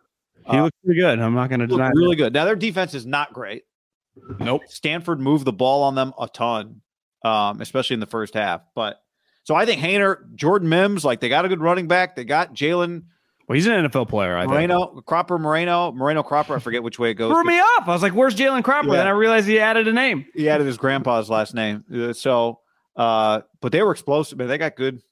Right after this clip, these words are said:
Speaker 2: They're fine.
Speaker 1: They got multiple wide receivers. They got another dude that
Speaker 2: They got Ted.
Speaker 1: doesn't, yeah, that doesn't have knee pads, that hauls ass, that I think
Speaker 2: No.
Speaker 1: caught the, uh, game. Well, it looked like the game-winning touchdown, and then it wasn't.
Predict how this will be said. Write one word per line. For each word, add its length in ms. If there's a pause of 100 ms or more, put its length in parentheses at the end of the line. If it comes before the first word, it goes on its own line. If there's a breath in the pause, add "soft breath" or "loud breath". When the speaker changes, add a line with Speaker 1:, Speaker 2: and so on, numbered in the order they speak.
Speaker 2:
They're 60
fine. 140
Speaker 1:
They 40
got 160
multiple 380
wide 200
receivers. 460
They 100
got 120
another 340
dude 280
that 120 (100)
Speaker 2:
They 100
got 160
Ted. 120
Speaker 1:
doesn't, 280 (420 soft breath)
yeah, 160
that 100
doesn't 240
have 140
knee 200
pads, 420
that 100
hauls 260
ass, 420 (100)
that 120
I 60
think 160
Speaker 2:
No. 60
Speaker 1:
caught 260
the, 220
uh, 120
game. 540 (200)
Well, 300 (540)
it 260
looked 240
like 160
the 60
game-winning 360
touchdown, 500
and 80
then 100
it 60
wasn't. 440